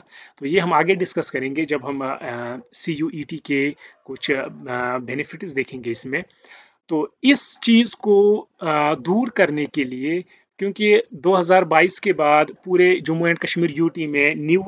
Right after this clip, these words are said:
एजुकेशन पॉलिसी इंप्लीमेंट की गई और इस न्यू एजुकेशन पॉलिसी के तहत ही अब, आ, जो यूजीसी है उन्होंने ये कंपल्सरी कर दिया है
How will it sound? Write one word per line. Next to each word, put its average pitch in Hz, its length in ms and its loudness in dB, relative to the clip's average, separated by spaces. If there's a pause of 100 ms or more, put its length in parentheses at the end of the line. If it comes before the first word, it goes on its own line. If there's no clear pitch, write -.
एजुकेशन 170 600 0
पॉलिसी 139 440 0
इंप्लीमेंट 175 420 2
की 180 200 -4
गई 170 300 2 (400)
और 170 440 4 (420)
इस - 420 -2
न्यू 175 280 0
एजुकेशन 196 460 -2
पॉलिसी 180 600 0
के 202 360 0
तहत 170 400 6
ही 170 380 -2 (340)
अब, 165 240 4 (680)
आ, 135 360 -2 (240)
जो 143 280 -2
यूजीसी 180 580 -2
है 156 220 6
उन्होंने 170 360 -2
ये 160 280 2
कंपल्सरी 202 640 -4
कर 170 200 2
दिया 139 300 0
है 151 240 0